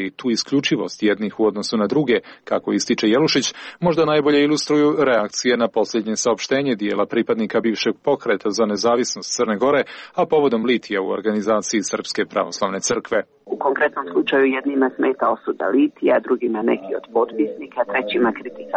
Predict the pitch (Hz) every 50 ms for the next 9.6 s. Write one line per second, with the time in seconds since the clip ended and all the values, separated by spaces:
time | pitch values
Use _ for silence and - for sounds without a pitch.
0 | 104 120 135 147 147 - 131 123 - - - 85 107 113 - 110 - 107 113 -
1 | 113 110 - 113 113 117 - - 107 - - 113 - - 147 151 139 120 - -
2 | - 123 - - - - - - - - - - - - 277 - - 269 233 233
3 | 220 180 - - 151 139 180 180 165 139 143 - - 120 _ - 139 139 135 139
4 | 139 151 160 - - - 131 123 - 131 120 123 120 - - 135 147 156 151 -
5 | - - _ 185 190 175 143 139 127 - 135 120 - 123 123 123 123 - - -
6 | 151 143 - - - - - - 113 110 - - - 117 127 123 110 - - -
7 | - - - - - - - - - 117 - - - 101 - - - - - -
8 | - - 139 131 - - 131 135 131 135 123 117 - - - 135 131 143 165 156
9 | 131 123 123 117 110 107 107 117 123 135 151 165